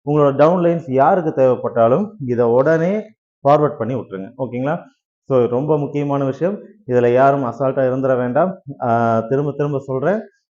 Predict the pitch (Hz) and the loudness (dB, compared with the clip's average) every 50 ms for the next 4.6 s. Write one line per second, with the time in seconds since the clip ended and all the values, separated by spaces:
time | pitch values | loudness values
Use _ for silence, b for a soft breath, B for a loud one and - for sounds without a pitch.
0 | _ _ 165 180 196 190 185 185 180 185 180 143 165 160 151 147 143 139 139 135 | _ _ 0 0 0 0 0 -2 0 -2 -2 0 0 0 0 0 -2 -2 -4 -4
1 | 127 127 175 208 190 180 170 156 147 143 139 135 139 160 202 190 143 131 123 120 | -2 0 0 0 2 0 -2 -2 -2 -2 -2 -2 -2 -2 -4 -4 -2 -2 -2 0
2 | 123 135 143 143 156 147 139 131 135 147 143 131 131 127 120 127 139 143 135 127 | 0 0 0 0 -2 -4 -4 -4 -4 -2 -2 -2 -2 -4 -4 -4 -4 -4 -4 -4
3 | 127 135 135 135 131 123 123 120 117 110 - 123 120 120 113 110 104 101 98 98 | -2 0 2 2 2 2 2 0 0 0 -2 -4 -4 -2 -4 -4 -4 -6 -6 -8
4 | 101 104 - 127 131 127 131 123 131 151 185 | -8 -10 -8 -8 -8 -6 -6 -6 -6 -6 -6